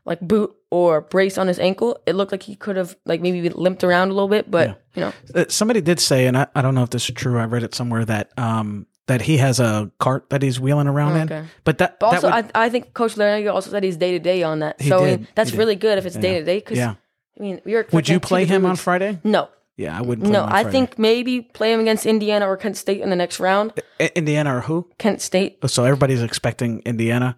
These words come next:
Speaker 1: Probably.
Speaker 2: Indiana, what's Indiana seed?
Speaker 1: Indiana four versus
Speaker 2: Oh,
Speaker 1: thirteen.
Speaker 2: okay, so that wouldn't be the under
Speaker 1: Yep.
Speaker 2: dog for that one. Um,
Speaker 1: Indiana's four, by the way. No,
Speaker 2: yeah,
Speaker 1: no,
Speaker 2: that's what I'm
Speaker 1: yeah,
Speaker 2: saying,
Speaker 1: yeah.
Speaker 2: the five or four seed.
Speaker 1: So I'm
Speaker 2: Um,
Speaker 1: saying,
Speaker 2: if
Speaker 1: uh,
Speaker 2: we get past them.
Speaker 1: Yeah.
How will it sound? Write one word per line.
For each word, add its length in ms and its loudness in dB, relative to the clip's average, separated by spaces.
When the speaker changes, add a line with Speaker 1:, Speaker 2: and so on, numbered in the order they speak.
Speaker 1:
Probably. 220 2
Speaker 2:
Indiana, 240 2
what's 200 -2
Indiana 340 0
seed? 400 -2
Speaker 1:
Indiana 380 2
four 380 0
versus 300 -8
Speaker 2:
Oh, 80 0
Speaker 1:
thirteen. 300 -4
Speaker 2:
okay, 180 -10
so 160 -8
that 100 -6
wouldn't 180 -8
be 120 -6
the 180 -6
under 160 -8
Speaker 1:
Yep. 400 0
Speaker 2:
dog 240 -12
for 120 -16
that 180 -14
one. 200 -18
Um, 500 2
Speaker 1:
Indiana's 400 2
four, 280 -2
by 120 -6
the 60 -10
way. 80 -12
No, 100 -10
Speaker 2:
yeah, 180 2
Speaker 1:
no, 40 -6
Speaker 2:
that's 180 -6
what 40 -8
I'm 60 -8
Speaker 1:
yeah, 40 -8
Speaker 2:
saying, 180 -6
Speaker 1:
yeah. 40 -8
Speaker 2:
the 60 -8
five 340 -6
or 80 -10
four 260 -8
seed. 220 -6
Speaker 1:
So 80 2
I'm 40 2
Speaker 2:
Um, 60 -4
Speaker 1:
saying, 280 -2
Speaker 2:
if 160 4
Speaker 1:
uh, 60 0
Speaker 2:
we 80 2
get 180 0
past 300 -8
them. 200 -10
Speaker 1:
Yeah. 320 0